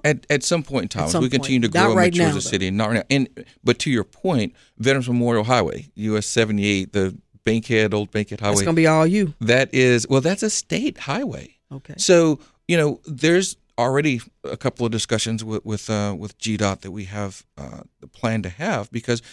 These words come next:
Speaker 1: yeah, we have a state road running right through
Speaker 2: Mm-hmm.
Speaker 1: the heart of our city. And, you know, so there's, the county right now is responsible for the, the right of ways and for the upkeep and maintenance of, of the roads on the side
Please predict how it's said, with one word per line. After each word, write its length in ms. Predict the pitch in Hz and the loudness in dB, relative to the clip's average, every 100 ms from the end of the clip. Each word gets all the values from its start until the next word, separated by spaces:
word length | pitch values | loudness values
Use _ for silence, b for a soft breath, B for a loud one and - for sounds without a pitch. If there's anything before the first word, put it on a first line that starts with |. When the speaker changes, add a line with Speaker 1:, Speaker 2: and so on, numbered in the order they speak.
| B | B
Speaker 1:
yeah, 140 | - | 0
we 160 | 139 147 | 0 2
have 140 | 156 | 0
a 40 | 117 | -2
state 480 | - - 110 139 - | -6 -8 -6 -4 -6
road 400 | 101 123 120 98 | -6 -4 -4 -6
running 460 | 101 98 98 95 92 | -4 -2 -4 -6 -4
right 300 | 87 101 - | -4 -4 -6
through 120 | - | -6
Speaker 2:
Mm-hmm. 160 | 98 151 | -4 -2
Speaker 1:
the 60 | 151 | -2
heart 140 | 101 | -2
of 100 | 101 | -4
our 120 | 98 | -6
city. 400 | - 135 143 95 - b b b | -6 -4 -4 -4 -8 b b b
And, 420 | 127 123 117 113 - | 0 2 2 0 0
you 140 | 135 | 0
know, 80 | 107 | 0
so 320 | - 113 107 - | 0 -2 -2 -2
there's, 260 | 127 113 | 0 0
the 120 | - - | -4 -4
county 260 | 123 160 | -2 0
right 120 | 127 | -2
now 100 | - | -2
is 60 | 107 | -6
responsible 300 | 104 113 104 | -4 -4 -4
for 60 | 104 | -6
the, 220 | 95 95 b b b | -6 -6 b b b
the 60 | 104 | 0
right 200 | 117 156 | 2 2
of 80 | |
ways 240 | 139 143 131 | 2 0 0
and 100 | 123 | -2
for 120 | 113 | -2
the 120 | 104 - | -4 -4
upkeep 380 | 113 - 123 110 | -8 -4 -6 -2
and 100 | 107 | -2
maintenance 360 | 104 107 - | -2 -6 -6
of, 200 | 104 95 - | -8 -8 -12
of 200 | 101 - | -14 -14
the 100 | 104 | -4
roads 240 | 107 104 | -2 -2
on 100 | 101 | -4
the 60 | 87 | -8
side 480 | - 180 208 87 | -6 -6 -6 -8